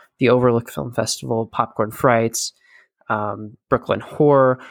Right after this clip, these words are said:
all of 'em put on a really good show and had really good film selections. And Eventive's platform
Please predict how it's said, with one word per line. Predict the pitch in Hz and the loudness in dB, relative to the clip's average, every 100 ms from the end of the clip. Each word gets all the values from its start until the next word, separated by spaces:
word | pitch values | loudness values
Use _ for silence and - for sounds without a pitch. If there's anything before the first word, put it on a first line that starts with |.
| - _ - | -20 _ 2
all | 147 151 | 2 4
of | 127 120 | 2 2
'em | 117 113 113 135 | 0 -2 -6 -10
put | - 127 | 0 2
on | 117 | 2
a | 117 | 0
really | 113 123 120 | 0 0 0
good | 117 110 | -2 -2
show | - 113 113 113 117 | -4 -2 -4 -4 -4
and | 117 | -4
had | 120 113 | -2 -2
really | 127 127 120 | 0 0 2
good | 113 | -2
film | - 120 113 | -2 -4 -2
selections. | - 120 113 - 123 113 113 113 | -4 -6 -6 -4 -2 -2 -4 -4
And | 131 117 120 | -4 -4 -2
Eventive's | 127 156 - 185 185 180 | -2 0 0 0 0 -4
platform | - - 131 - 147 139 143 | -4 0 0 0 0 2 0